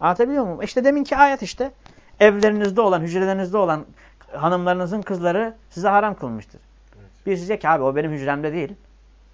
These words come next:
Speaker 1: Tamam mı? Yan, yanda oturuyor. Bir arka sokakta oturuyor. Ne bileyim Kayseri'de oturuyor, Ankara'da oku-, ot-, oturuyor, Malatya'da oturuyor vesaire. Ne yapacaksın?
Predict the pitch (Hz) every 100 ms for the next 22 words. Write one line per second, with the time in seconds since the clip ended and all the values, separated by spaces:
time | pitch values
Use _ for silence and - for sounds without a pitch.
0 | _ 202 156 101 98 _ 147 151 160 143
1 | 143 143 156 135 120 117 147 139 160 151
2 | 156 131 131 156 127 104 95 - - _
3 | _ - 175 180 131 180 175 175 165 170
4 | 170 135 127 170 170 165 170 170 170 -
5 | 135 - 139 131 123 117 - - - 135
6 | 147 180 175 185 185 123 190 - 220 143
7 | - _ - - - - - 180 254 214
8 | 185 -